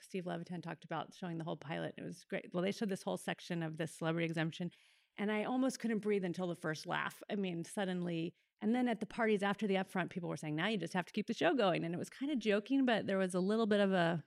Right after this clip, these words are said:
"Hmm, <laughs> that's true." <laughs> Even the working title guys were like, "How are you gonna keep this going?" And, uh,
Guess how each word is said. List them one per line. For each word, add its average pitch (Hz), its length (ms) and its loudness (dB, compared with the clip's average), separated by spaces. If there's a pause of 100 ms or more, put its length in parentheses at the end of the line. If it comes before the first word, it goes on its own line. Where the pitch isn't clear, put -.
"Hmm, 311 180 6
<laughs> - 400 0
that's - 220 -2
true." - 280 4 (100)
<laughs> - 540 2
Even 330 200 8
the 330 100 6
working 302 280 4
title 277 220 2
guys 233 140 4
were 202 60 0
like, 190 120 4
"How 196 80 6
are 262 60 8
you 302 100 4
gonna 285 100 6
keep 320 160 4
this 359 160 4
going?" 190 220 2 (460)
And, 233 280 2
uh, 214 300 0